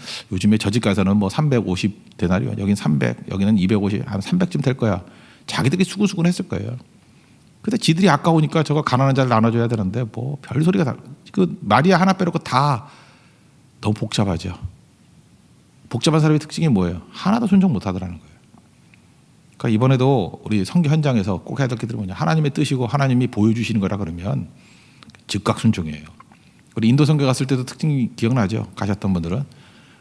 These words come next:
그냥 가다가 학교가 보였어요. "저기 뭐냐?" 물어봤더니 선교사님이 학교래. 바로 고아원 바로 옆에 있는데, 그래서 "가자." 그랬더니 선교사님도 저한테 이제 오염이 됐는지 "가서 얘기해 보겠대." 가서 얘기해서 뭐 이 분 만에 "들어오라." 그래서 교장 선생님 마음 변할까 봐 "들어가자." 그랬어요.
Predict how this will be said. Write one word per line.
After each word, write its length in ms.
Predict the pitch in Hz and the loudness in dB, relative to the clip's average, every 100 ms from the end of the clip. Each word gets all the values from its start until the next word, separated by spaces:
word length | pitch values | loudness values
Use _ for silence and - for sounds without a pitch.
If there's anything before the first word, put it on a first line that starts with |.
| - | -6
그냥 100 | 131 | -4
가다가 440 | 120 127 151 160 | 0 2 4 2
학교가 340 | - 196 214 196 | 2 0 2 2
보였어요. 520 | 127 123 - 131 92 | 2 0 0 -2 0
"저기 160 | 110 127 | 0 0
뭐냐?" 300 | 107 127 147 | 2 4 2
물어봤더니 300 | 117 117 120 | 2 0 0
선교사님이 380 | 147 143 117 113 | -2 0 0 0
학교래. 380 | 160 117 95 92 - - | -2 -4 -6 -8 -16 -8
바로 240 | - 202 - | -2 -2 0
고아원 300 | 139 170 180 | 2 4 4
바로 180 | 160 139 | 4 2
옆에 220 | 123 143 | 2 2
있는데, 500 | 123 92 123 123 85 - - - - - - _ | 0 0 0 -2 -4 -12 -20 -20 -20 -20 -20 _
그래서 160 | 175 147 | -4 0
"가자." 320 | 139 175 180 | 4 4 4
그랬더니 640 | 156 156 156 170 143 113 - | 2 2 2 2 2 -2 -4
선교사님도 400 | 175 175 151 143 | 0 2 2 2
저한테 240 | 123 131 | 0 0
이제 100 | 123 | 2
오염이 320 | 113 120 131 | 4 4 4
됐는지 480 | 113 101 95 101 98 - - | 2 2 0 0 -4 -6 -12
"가서 180 | - 120 | -2 2
얘기해 160 | 117 127 | 4 2
보겠대." 380 | 104 95 95 92 - - - _ _ - | 0 -2 -4 -10 -16 -20 -20 _ _ -6
가서 180 | 139 160 | 0 2
얘기해서 320 | 156 160 156 | 4 4 2
뭐 160 | 147 | 2
이 120 | 117 160 | 2 4
분 160 | 208 | 6
만에 380 | 190 147 156 131 - - - - | 6 4 2 0 -4 -10 -14 -2
"들어오라." 460 | 151 185 196 165 | 4 6 6 4
그래서 300 | 117 120 117 - | 2 -2 -2 0
교장 280 | - 160 | 2 4
선생님 240 | 151 151 135 | 2 2 4
마음 240 | 110 156 | 4 4
변할까 320 | 143 120 127 | 4 0 0
봐 200 | 123 113 | 0 0
"들어가자." 420 | - 143 147 190 160 | 2 2 2 0 0
그랬어요. 280 | 110 - | 0 -2